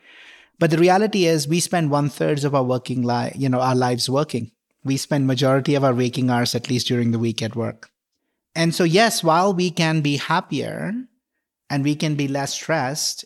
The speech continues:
if organizations join forces to fundamentally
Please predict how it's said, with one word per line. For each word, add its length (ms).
if 360
organizations 1160
join 380
forces 680
to 100
fundamentally 840